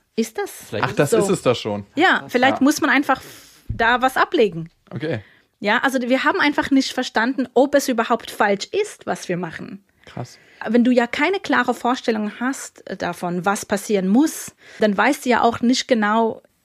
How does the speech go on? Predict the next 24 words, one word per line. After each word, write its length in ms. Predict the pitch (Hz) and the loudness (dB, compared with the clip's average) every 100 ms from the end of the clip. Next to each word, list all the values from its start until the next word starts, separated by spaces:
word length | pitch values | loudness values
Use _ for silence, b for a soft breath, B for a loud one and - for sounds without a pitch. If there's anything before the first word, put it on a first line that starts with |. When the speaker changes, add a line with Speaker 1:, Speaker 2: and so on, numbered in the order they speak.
| - | -16
Speaker 1:
haben 320 | - 165 185 | -8 -4 0
wir 80 | 269 | 0
das 240 | 359 381 - | 0 -2 -4
gemacht, 400 | 370 403 - - | -4 -4 -4 -2
haben 140 | 180 | 0
wir 80 | 175 | -2
es 100 | 175 | 0
nicht 220 | 240 330 | 0 0
gemacht? 460 | - 381 381 370 - | -4 -2 -2 -4 -4
Also 300 | 233 240 233 | 2 4 4
das 220 | 233 - | 0 -4
ist, 280 | 247 - - | -6 -8 -8
das 220 | 247 - | -6 0
war 80 | 226 | 0
einfach 340 | 240 247 233 | 0 0 -4
sehr 260 | - - 226 | -2 2 2
verwirrend. 680 | - 202 233 370 - - - _ B B B B B B B - | 2 2 4 2 -2 -4 -12 _ B B B B B B B -6
Speaker 2:
Also 120 | 107 | -2
ich 80 | 104 | 0
meine, 240 | 117 110 107 | 0 0 -2
ich 160 | 113 | -4
hab 100 | 123 | 0
ja 80 | 107 | 0
selber 460 | 101 120 107 110 | 2 4 4 2